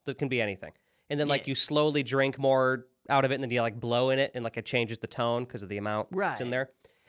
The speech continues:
Speaker 1: Um, it's kinda like that. So, like, when you completely clear out a pumpkin, it's fun to play like a drum. I've done that from time to time.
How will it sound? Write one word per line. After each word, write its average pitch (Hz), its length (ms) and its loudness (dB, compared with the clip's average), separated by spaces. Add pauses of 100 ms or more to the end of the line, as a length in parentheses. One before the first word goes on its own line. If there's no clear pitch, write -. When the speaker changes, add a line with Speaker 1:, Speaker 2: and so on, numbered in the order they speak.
(140)
Speaker 1:
Um, 123 400 0
it's 156 120 -4
kinda 254 180 4
like 330 180 2
that. 190 340 2
So, 170 100 0
like, 160 160 2
when 170 120 0
you 170 80 -2
completely 190 560 -2
clear 170 240 0
out 156 120 4
a 127 40 0
pumpkin, 151 360 0
it's 120 160 -2
fun 135 180 0
to 113 60 -2
play 127 220 -2
like 101 180 -2
a - 40 -6
drum. 87 260 -8
I've 110 100 -4
done 110 160 -2
that - 160 -10
from 87 140 -16
time 90 200 -12
to 82 60 -18
time. - 260 -14